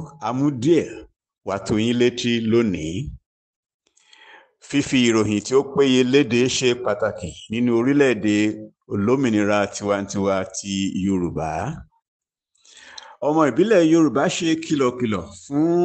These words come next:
ààrẹ Senegal, Tinubu àti Sultan ìlú Sokoto. Ìjàmbá ọkọ̀ elépo ṣẹlẹ̀ ní ojúnà Èkó sí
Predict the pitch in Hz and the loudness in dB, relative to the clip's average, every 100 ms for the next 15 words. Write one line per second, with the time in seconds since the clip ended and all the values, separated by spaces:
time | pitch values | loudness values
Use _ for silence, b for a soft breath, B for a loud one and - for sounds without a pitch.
0 | 180 185 127 117 117 123 127 - 170 170 | 0 -2 -2 0 2 2 0 -4 -4 -2
1 | 160 160 151 87 80 87 _ _ _ _ | 0 0 0 -2 -8 -18 _ _ _ _
2 | 131 135 135 123 143 156 165 - 98 101 | -4 -2 -2 0 2 2 2 -2 -8 -6
3 | 113 117 110 - 92 90 - 147 135 92 | -4 -4 -4 -6 -6 -8 -6 -4 -4 -4
4 | 95 104 - 127 127 117 120 120 _ _ | -2 -4 -4 -6 -6 -4 -4 -6 _ _
5 | _ _ _ _ _ _ _ _ B B | _ _ _ _ _ _ _ _ B B
6 | B B 98 92 95 92 123 117 117 104 | B B -6 -2 -2 2 2 2 -2 -2
7 | 87 82 90 104 110 127 127 113 120 - | -2 -2 -6 -4 0 0 0 0 0 -2
8 | 117 107 92 - - - _ 104 104 104 | -4 -4 -4 -8 -14 -20 _ -4 -2 -2
9 | 110 131 117 95 92 - 92 - 95 98 | -2 0 0 -2 -4 -6 -10 -10 -8 -8
10 | - 120 | -8 -6